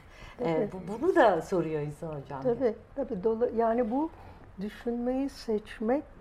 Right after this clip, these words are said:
Speaker 2: de seçmemek de mümkün diyoruz ya. Bunun mümkün
Speaker 1: Evet.
Speaker 2: olması aynı zamanda düşünme yoksunluğu ile kötülük arasındaki
Speaker 1: Hı.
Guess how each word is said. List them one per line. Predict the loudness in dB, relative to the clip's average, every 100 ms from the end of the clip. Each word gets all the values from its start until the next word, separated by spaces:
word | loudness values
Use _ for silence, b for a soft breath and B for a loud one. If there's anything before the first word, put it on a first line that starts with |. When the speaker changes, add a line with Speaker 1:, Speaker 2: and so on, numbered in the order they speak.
| -4
Speaker 2:
de | 0 2
seçmemek | 0 -2 -4 -2 -4 -2 0 -2 -6 -6
de | -4 -4 -10 -18 B B -6
mümkün | 0 2 0 0 0 2
diyoruz | 2 2 0 0
ya. | 2 2 0
Bunun | 0 0
mümkün | -2 -2 -2 -2 2
Speaker 1:
Evet. | 2
Speaker 2:
olması | 2 2 0 -2 -4 -4 -6 B B B B B -14
aynı | -4 0 2 2
zamanda | 0 0 0 -2 0 -2 -2 -10 -20 -18 -10 -8
düşünme | -8 -6 -4 -2 0
yoksunluğu | 2 0 -2 -8 -4 0 0 0 0
ile | -2 0 0 0 B B B -12
kötülük | -10 -4 0 2 0 -8 -6
arasındaki | -2 -2 -4 -6 -4 -4 -6 -2 -2
Speaker 1:
Hı. | -2